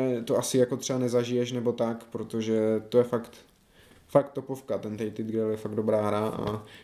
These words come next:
myslím si teďka zpětně po tom zahrání toho druhého runu toho Sleeping Gods, si myslím, že ten Tainted Grail asi jsem se rozhodl, že je lepší než to Sleeping Gods. Protože je jako ten příběh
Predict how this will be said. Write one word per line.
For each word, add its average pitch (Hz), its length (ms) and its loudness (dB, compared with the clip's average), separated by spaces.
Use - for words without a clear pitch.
myslím 120 220 2
si 120 140 0
teďka 117 540 2
zpětně 123 400 0
po 117 100 0
tom 120 160 0
zahrání 117 440 0
toho 120 220 -2
druhého 117 840 2
runu 113 260 2
toho 113 240 -4
Sleeping 113 540 4
Gods, 151 360 2
si - 120 -2
myslím, 113 260 4
že 113 80 2
ten 113 180 -2
Tainted 117 320 0
Grail 110 320 2
asi 110 200 -6
jsem 113 140 -4
se 110 120 -2
rozhodl, 110 280 0
že 110 100 -2
je 113 60 4
lepší 107 300 -2
než - 140 -4
to - 120 -8
Sleeping - 400 -8
Gods. - 240 -10
Protože 113 400 0
je 110 440 6
jako 113 600 2
ten 113 160 4
příběh 120 640 2